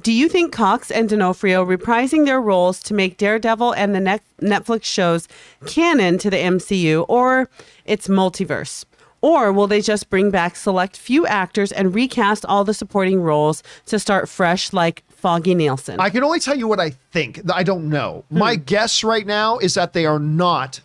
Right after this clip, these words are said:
Speaker 2: the same. Like, if it is indeed D'Onofrio and if it is indeed Charlie Cox, which of course it's going to be, um, I think, just think,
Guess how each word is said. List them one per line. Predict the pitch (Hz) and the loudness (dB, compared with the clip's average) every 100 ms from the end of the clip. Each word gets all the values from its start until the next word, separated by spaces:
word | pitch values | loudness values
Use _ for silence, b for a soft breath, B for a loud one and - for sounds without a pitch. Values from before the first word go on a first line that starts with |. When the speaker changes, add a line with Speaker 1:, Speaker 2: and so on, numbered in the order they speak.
| 139 | -6
Speaker 2:
the | 151 | -4
same. | - 180 147 143 | -2 -2 -2 -4
Like, | 143 131 - | -6 -6 -4
if | 165 196 | -4 -2
it | 240 | 0
is | 254 247 | 0 0
indeed | 247 226 226 | -4 -4 -4
D'Onofrio | 226 220 196 196 190 196 170 | -2 0 0 0 2 2 2
and | 127 | 0
if | 131 156 | -2 0
it | 190 | 2
is | 208 214 | 0 0
indeed | 208 214 | -4 -2
Charlie | 208 196 | -2 0
Cox, | 196 151 139 135 | 0 0 -2 -4
which | 131 | -8
of | 131 | -6
course | 123 117 | -6 -6
it's | 120 | -10
going | 117 113 | -10 -10
to | 117 | -4
be, | 226 214 b b b b b b - | -2 -2 b b b b b b -2
um, | 175 165 165 165 156 151 - _ _ _ _ | 2 2 2 0 -4 -8 -14 _ _ _ _
I | 175 180 | -2 -2
think, | 160 - _ _ - 170 240 131 165 - - _ _ _ _ _ _ _ _ _ _ | -2 -8 _ _ -6 -4 -2 -6 -10 -12 -16 _ _ _ _ _ _ _ _ _ _
just | - 247 - | -4 -2 -2
think, | - 202 113 110 - | -2 -4 -4 -10 -18